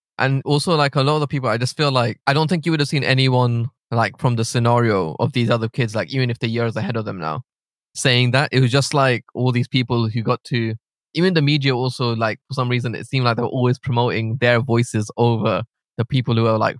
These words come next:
fighting for, like, a little bit of fairness here or a little bit of a chance to make it through. I was just like, "Fam, I can't even look at social media." Um, or the trending tab because I'm just gonna see something that just pisses me right the fuck off.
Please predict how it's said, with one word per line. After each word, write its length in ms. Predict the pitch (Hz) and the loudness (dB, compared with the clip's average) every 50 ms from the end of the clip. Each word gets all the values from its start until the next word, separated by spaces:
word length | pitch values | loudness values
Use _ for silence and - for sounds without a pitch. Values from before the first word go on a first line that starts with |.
| - | -2
fighting 320 | 120 117 117 101 110 110 - - | 0 0 0 0 0 -2 -4 -4
for, 100 | - 117 | -4 -4
like, 180 | 110 107 107 - _ _ - | -2 -2 -4 -6 _ _ -2
a 60 | 117 | 0
little 240 | 123 131 127 107 117 | 2 2 2 2 0
bit 100 | 123 95 | 0 -2
of 100 | 101 - - | -2 -2 0
fairness 400 | 120 117 117 110 101 - 117 - | 0 0 0 0 -2 -4 -6 -4
here 140 | - 107 107 | -4 -2 0
or 140 | 107 110 113 | 2 2 2
a 40 | 117 | 2
little 160 | 123 87 80 | 2 2 2
bit 100 | 120 110 | 0 0
of 60 | 98 | 0
a 60 | 107 | -2
chance 380 | 104 - - 117 113 101 113 - | -4 -2 -2 -2 -2 -2 -6 -6
to 100 | - 113 | -4 -2
make 220 | 110 113 175 - | 0 0 0 -2
it 100 | - 117 | -4 -4
through. 220 | - 110 107 101 113 - - | -2 0 0 0 -2 -4 -2
I 100 | - 120 | 0 0
was 100 | 127 120 | 0 0
just 160 | 113 117 110 - | 0 -4 -4 -4
like, 160 | 107 - - | -4 -4 -2
"Fam, 160 | 113 107 107 | -4 -2 0
I 80 | 113 117 | 0 0
can't 260 | - 143 135 120 92 | 2 0 0 0 0
even 160 | 117 117 110 | 0 0 -2
look 140 | 113 117 - | -2 -2 -4
at 140 | - - - | -6 -6 -6
social 320 | 117 110 - - - 107 | -6 -6 -6 -6 -8 -8
media." 340 | 107 110 104 104 85 - 113 - _ _ _ _ _ _ _ _ _ - | -8 -8 -6 -6 -6 -6 -8 -10 _ _ _ _ _ _ _ _ _ -6
Um, 200 | - 113 110 110 | -2 0 0 2
or 100 | 113 117 113 | 2 2 0
the 80 | 110 | 0
trending 380 | 107 - - 120 117 110 104 110 | -2 -2 -2 -2 -2 -2 -4 -4
tab 240 | - 113 101 101 101 | -2 -2 -2 -2 -2
because 280 | 107 - - - 104 | -6 -6 -4 -2 0
I'm 120 | 110 113 117 | 0 0 0
just 120 | 117 - - | -2 -2 0
gonna 140 | 123 113 | 0 0
see 160 | 113 - 120 110 | 0 0 -2 -2
something 240 | - 117 110 110 | 0 0 0 0
that 160 | 107 110 76 87 | 0 2 2 2
just 200 | 107 113 - - | 0 0 0 0
pisses 280 | - 123 113 - 104 107 | -2 -2 0 0 -2 -4
me 120 | 107 107 | -4 -4
right 280 | 110 104 113 110 - - | -2 0 0 0 0 -2
the 80 | - | -4
fuck 220 | - 104 104 - - | -2 -2 -4 -2 -2
off. 140 | 82 - | -4 -4